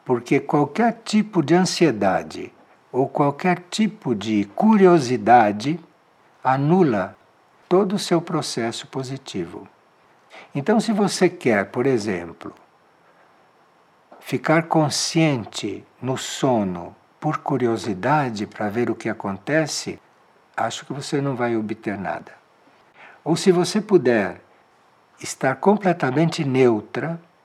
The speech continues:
e apenas se entregar ao sono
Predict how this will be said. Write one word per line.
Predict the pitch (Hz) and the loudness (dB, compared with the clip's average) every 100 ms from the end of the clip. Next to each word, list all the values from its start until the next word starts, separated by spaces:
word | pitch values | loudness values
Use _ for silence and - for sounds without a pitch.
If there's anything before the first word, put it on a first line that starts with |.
| _ _ _ _ _ - | _ _ _ _ _ -4
e | 143 | -2
apenas | 147 165 196 190 | 0 2 4 2
se | - 160 | 0 -2
entregar | 143 139 127 120 180 | -2 2 2 4 4
ao | 208 185 | 4 0
sono | - 147 113 98 101 131 | -2 0 0 0 -4 -10